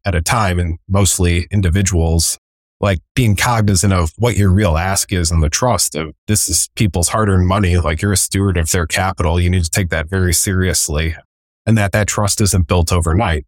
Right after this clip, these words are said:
And so if you're gonna have a partner who has built that trust, that, like, it takes maybe one bad deal or a couple bad deals to ruin a life's worth of work. And when viewed through that lens,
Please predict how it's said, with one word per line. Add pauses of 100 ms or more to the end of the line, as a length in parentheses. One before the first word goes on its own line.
And
so
if
you're
gonna (180)
have
a
partner (160)
who
has
built
that
trust,
that,
like, (120)
it
takes (140)
maybe
one
bad
deal (120)
or
a
couple
bad
deals
to
ruin
a
life's
worth
of
work. (120)
And
when
viewed
through
that
lens,